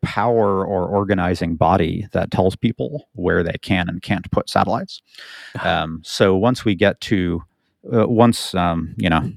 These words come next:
Speaker 1: space access gets easy enough that Bolivia can just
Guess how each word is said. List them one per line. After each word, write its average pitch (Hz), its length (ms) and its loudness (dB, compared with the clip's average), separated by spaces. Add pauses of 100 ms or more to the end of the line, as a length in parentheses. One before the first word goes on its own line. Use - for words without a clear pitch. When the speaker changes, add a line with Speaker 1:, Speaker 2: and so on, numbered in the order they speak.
Speaker 1:
space - 360 -2
access - 420 -2
gets - 220 -2
easy 98 220 2
enough 87 340 0
that 95 240 -2
Bolivia 95 540 2 (220)
can 85 200 0
just - 460 0